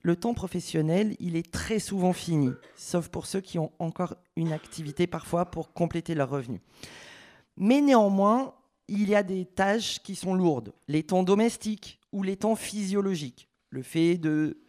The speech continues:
faire à manger, faire le ménage, se nourrir, se laver, enfin, bref, et cetera. Mais aussi, c'est une activité gratuite, personnelle et surtout choisie. Et enfin, selon cette définition,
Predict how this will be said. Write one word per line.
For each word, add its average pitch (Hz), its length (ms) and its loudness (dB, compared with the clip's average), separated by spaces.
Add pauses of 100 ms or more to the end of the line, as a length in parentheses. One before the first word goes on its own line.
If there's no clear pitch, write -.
(180)
faire 131 180 -4
à 135 60 2
manger, 175 680 2
faire 143 180 -6
le 139 60 -4
ménage, 151 600 -4
se - 160 -8
nourrir, 143 520 -4
se - 140 -12
laver, 117 480 -8
enfin, - 180 -18 (160)
bref, - 180 -18 (280)
et 160 140 -8
cetera. 78 360 -10 (960)
Mais 240 160 2
aussi, 294 460 -2 (200)
c'est - 300 -6
une 233 140 2
activité 233 840 -2 (220)
gratuite, 180 920 -2 (420)
personnelle 208 920 2
et 185 160 -2
surtout 214 480 -6 (100)
choisie. 135 720 -4 (1500)
Et 202 140 4
enfin, 285 280 2
selon 233 320 -4
cette 180 220 -16
définition, 160 720 -4